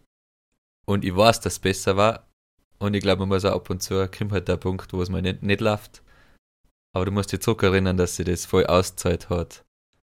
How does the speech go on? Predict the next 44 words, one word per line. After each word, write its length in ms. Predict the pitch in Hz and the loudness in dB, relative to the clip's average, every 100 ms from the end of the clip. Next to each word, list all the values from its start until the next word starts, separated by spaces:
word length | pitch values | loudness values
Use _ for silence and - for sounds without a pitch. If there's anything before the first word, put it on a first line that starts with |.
| _ - | _ -4
wo 140 | 92 | -2
man 160 | 92 87 | 2 0
es 140 | - | -2
gemacht 400 | 92 92 - - | 0 0 0 -2
hat, 280 | 98 95 - - - _ _ | 0 0 -8 -20 -20 _ _
dass 140 | - 95 | -6 -2
es 40 | |
für 140 | - 107 | 2 6
alle 180 | 104 | 6
besser 300 | 95 92 - | 4 2 0
war. 120 | 87 92 | 0 0
Nicht 140 | 92 | 0
nur 120 | 92 | 0
für 140 | 90 90 | 0 0
einen 120 | 90 | 0
selber 360 | - 95 98 | 0 2 2
eben, 220 | 98 92 92 - - - _ _ | 2 -2 -8 -18 -20 -20 _ _
sondern 320 | - 92 92 | -4 -2 0
auch 120 | 87 | 0
für 100 | 92 | 0
die 100 | 90 | -4
fünf 460 | - 98 95 92 - | -4 -4 -4 -8 -8
closen 480 | - 95 92 98 | 0 2 0 -2
Leute, 260 | 92 90 90 | 2 2 2
wie 80 | 90 | -2
du 100 | 90 | -4
sagst, 540 | - 92 - - - - | -2 -4 -4 -16 -20 -6
um 180 | 101 95 | -4 -2
die 160 | 95 | -2
herum. 360 | 90 87 92 90 - - - - _ _ _ _ _ _ _ _ _ - | 0 0 -2 -4 -10 -20 -20 -20 _ _ _ _ _ _ _ _ _ -4
Und 260 | 90 - | -4 0
der 100 | 92 | -2
Punkt 280 | - 95 - | 0 -4 0
hat 100 | 90 | 2
einfach 180 | 90 90 | 4 2
immer 200 | 98 127 | 2 4
wieder 160 | 120 110 | 6 4
gekommen. 480 | 117 107 120 127 - _ _ _ _ | 4 2 2 0 -6 _ _ _ _
Und 220 | 98 98 | -6 -4
wie 80 | 98 | -2
du 120 | 101 | -2
sagst, 520 | - 104 - - - | 2 0 0 -12 -12
konsequent 680 | - 107 - 101 101 104 - | -4 -4 -4 -2 0 0 0
bleiben. 320 | 107 104 107 | 0 0 -2